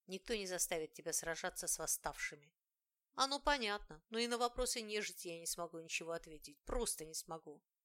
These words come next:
Пусть в зале сидит ректор, а ещё лучше профессор Евания. Она такая добрая». «Или родная мамочка», загоготал кто-то из парней, вмешавшись в разговор. «Самый лучший вариант.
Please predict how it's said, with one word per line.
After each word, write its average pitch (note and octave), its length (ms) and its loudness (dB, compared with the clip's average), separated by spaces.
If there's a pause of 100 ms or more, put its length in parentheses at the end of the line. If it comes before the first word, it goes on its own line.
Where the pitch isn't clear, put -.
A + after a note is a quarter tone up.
(360)
Пусть B3+ 220 2
в F3 40 -6
зале G3+ 280 4
сидит F3+ 340 -2
ректор, F#3+ 380 0
а - 20 2
ещё F3+ 300 0
лучше G3+ 240 -6
профессор F#3+ 500 -2
Евания. D#3+ 560 -2 (240)
Она A3 220 -2
такая G#3 320 4
добрая». F#3 520 -2 (720)
«Или G3+ 220 4
родная F3+ 560 10
мамочка», D#3 680 0 (320)
загоготал F#3 600 0
кто-то - 340 -8
из E3 120 -2
парней, F#3+ 400 -2
вмешавшись E3+ 640 -2
в - 40 -10
разговор. D#3 520 -2 (720)
«Самый F4 460 6
лучший B3+ 400 -2
вариант. F3 460 -4